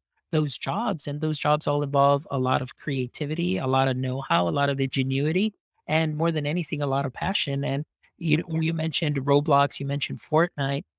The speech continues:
Speaker 1: and to me, all of those games seem like they were just,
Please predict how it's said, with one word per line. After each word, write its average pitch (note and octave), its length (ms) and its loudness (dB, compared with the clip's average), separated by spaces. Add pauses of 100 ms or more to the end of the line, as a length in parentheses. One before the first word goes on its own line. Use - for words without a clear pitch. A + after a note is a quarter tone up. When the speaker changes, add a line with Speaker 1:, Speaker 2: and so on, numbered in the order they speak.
(240)
Speaker 1:
and C#3+ 160 -4
to - 80 -8
me, E3 260 0 (240)
all F3 240 8
of D#3 120 4
those D3 280 4
games D3+ 680 -4
seem D#3 340 -4
like D3 200 -2
they D3+ 100 0
were C#3+ 180 2
just, - 320 -4